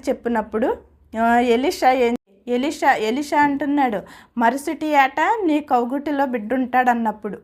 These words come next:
ఉంటాడన్నప్పుడు" ఆమె అంటుంది, "నా ఏలినవాడా, దైవజనుడా, ఆ మాట నువ్వు పలకవద్దు" అంటుంది.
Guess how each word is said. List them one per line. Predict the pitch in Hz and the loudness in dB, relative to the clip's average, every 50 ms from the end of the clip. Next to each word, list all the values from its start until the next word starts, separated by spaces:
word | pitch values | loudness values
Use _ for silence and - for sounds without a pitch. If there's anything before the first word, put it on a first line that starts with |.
| _ | _
ఉంటాడన్నప్పుడు" | 202 226 247 247 262 269 262 247 254 247 240 220 214 220 - 214 202 214 262 - - - - - - - | -8 -8 -4 0 4 4 4 4 4 2 0 -2 -4 -4 -6 -6 -6 -6 -6 -8 -10 -18 -20 -20 -8 0
ఆమె | - 277 311 330 330 | 2 2 2 4 4
అంటుంది, | 311 302 294 294 339 320 330 294 269 220 - - - _ _ _ _ | 2 2 2 0 -2 -2 -2 -2 -2 -2 -4 -6 -12 _ _ _ _
"నా | 233 240 254 269 | -2 2 2 2
ఏలినవాడా, | 294 285 254 247 277 294 294 294 294 294 277 269 254 254 262 247 240 262 302 - - - _ _ - | 4 4 2 2 2 2 0 0 0 4 4 4 4 4 4 4 4 4 2 0 -8 -18 _ _ -6
దైవజనుడా, | 208 214 214 220 247 269 294 311 254 339 320 294 277 277 269 254 | 0 2 2 4 2 0 -2 -2 -2 0 0 0 2 4 6 6
ఆ | 262 262 | 6 6
మాట | 262 254 233 226 233 233 285 | 4 2 2 2 2 2 0
నువ్వు | 269 269 262 247 226 254 302 403 494 508 - _ _ _ _ _ _ _ 226 | -2 -2 -2 -2 -2 -2 0 0 0 -2 -4 _ _ _ _ _ _ _ -6
పలకవద్దు" | 220 226 233 269 269 262 269 262 240 233 277 | -6 -4 -2 -2 0 0 0 0 0 0 2
అంటుంది. | 302 277 269 240 240 226 214 196 185 180 | 2 2 0 0 -2 -4 -2 -4 -6 -8